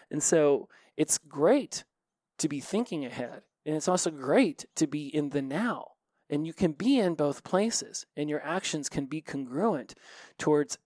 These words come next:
seeking to get through today and, and thrive, not just survive, but thrive, not even get through, right? We're thriving,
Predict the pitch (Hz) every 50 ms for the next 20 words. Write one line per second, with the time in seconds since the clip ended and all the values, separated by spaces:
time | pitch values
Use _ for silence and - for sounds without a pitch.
0 | _ _ - - - - 185 175 - 170 165 151 - - 147 135 135 - _ -
1 | - - _ _ - 175 170 - - 156 160 156 156 - - - 147 - 139 135
2 | 139 135 147 165 147 143 143 - 143 143 135 123 - - - 139 139 135 143 147
3 | 143 127 117 117 127 - - _ _ _ _ - 131 143 143 - 175 170 - -
4 | 156 139 - 151 156 156 147 - 135 117 - - - - 135 143 135 151 165 156
5 | 143 127 123 120 131 156 185 190 160 143 131 - 147 - - - 156 175 170 139
6 | 123 123 135 151 151 120 123 123 - - - - - - 143 156 165 175 190 196
7 | - 208 190 214 247 127 117 113 117